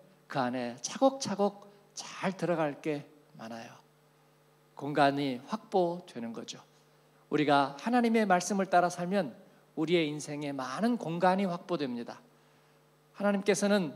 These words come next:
우리들에게 그렇게 하시는 거예요. 광야 같은 삶 속에서도 하나님 앞에 드린 예물과 헌물을 통해서 하나님은 할 거 다 하십니다.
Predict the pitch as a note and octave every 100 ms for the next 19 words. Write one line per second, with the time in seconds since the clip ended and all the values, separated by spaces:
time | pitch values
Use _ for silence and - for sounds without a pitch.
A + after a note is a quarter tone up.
0 | - - D#3+ D#3+ D#3 C#3 D#3 D3 - -
1 | B2+ - C#3+ B2 B2 - E3 F#3+ F#3 D3
2 | C3+ A#2+ - _ _ - E3+ F3+ E3 D#3+
3 | E3 D#3+ D3+ - _ _ _ _ _ -
4 | - E3 F3 C#3+ C#3+ C#3+ D3+ C#3 - -
5 | _ _ _ _ - B3 A#3+ A3+ G#3 G#3+
6 | G#3+ G3+ F3+ F#3 F3+ D#3+ D3+ D#3+ E3+ D#3
7 | D3 D3+ D3 - B3+ C4+ B3+ A#3+ A3 F#3+
8 | F3+ G3 D3 - - _ - A3 A3 G#3+
9 | G#3+ F#3+ - D4+ - A#3+ F#3 F#3 G#3 F#3
10 | G#3+ D#3 A2